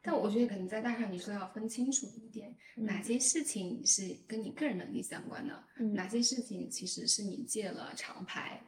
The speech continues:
Speaker 2: 嗯。
Speaker 1: 的影响力。我，当然我觉得就是说，啊，厂牌的影响力很重要。我过往做很多事情，比如说我会觉得，如果这件事情脱离了我所在的这个厂牌，那可能难度要加好几倍，
Speaker 2: 嗯。
Speaker 1: 而且还不一定能做成。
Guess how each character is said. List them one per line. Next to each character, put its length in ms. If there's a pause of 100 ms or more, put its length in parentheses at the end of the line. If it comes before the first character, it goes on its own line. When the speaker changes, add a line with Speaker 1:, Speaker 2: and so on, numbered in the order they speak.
(120)
Speaker 2:
嗯。 340
Speaker 1:
的 340
影 140
响 300
力。 240 (300)
我， 100
当 140
然 100
我 80
觉 100
得 80
就 120
是 60
说， 100
啊， 160
厂 200
牌 140
的 60
影 100
响 180
力 80
很 220
重 220
要。 240
我 100
过 140
往 160
做 180
很 80
多 100
事 160
情， 160
比 60
如 80
说 100
我 80
会 120
觉 160
得， 100 (100)
如 100
果 100
这 100
件 100
事 140
情 140
脱 240
离 120
了 140
我 140
所 200
在 220
的 100
这 120
个 80
厂 260
牌， 240 (320)
那 200
可 180
能 160
难 200
度 120
要 180
加 220
好 280
几 180
倍， 260 (100)
Speaker 2:
嗯。 80
Speaker 1:
而 80
且 140
还 160
不 100
一 80
定 140
能 120
做 140
成。 320